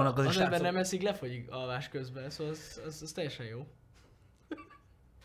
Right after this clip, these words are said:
Speaker 1: Ez igen, végül is igen. Végül is igen. Na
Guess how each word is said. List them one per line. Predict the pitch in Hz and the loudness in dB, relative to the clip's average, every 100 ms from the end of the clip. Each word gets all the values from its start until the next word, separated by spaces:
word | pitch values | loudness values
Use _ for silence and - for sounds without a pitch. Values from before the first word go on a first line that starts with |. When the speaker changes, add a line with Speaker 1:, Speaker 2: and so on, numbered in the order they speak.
| - - - - 403 494 480 508 339 302 | -20 -20 -20 -16 -14 -12 -8 -6 -2 0
Speaker 1:
Ez | 262 | 4
igen, | 247 175 156 | 6 8 8
végül | 170 226 208 | 8 4 2
is | 143 | 2
igen. | 151 131 127 - 403 - | 0 4 6 8 6 2
Végül | 160 143 | -6 -4
is | 127 | -4
igen. | 123 123 | -4 -4
Na | 127 - - | -6 -8 -2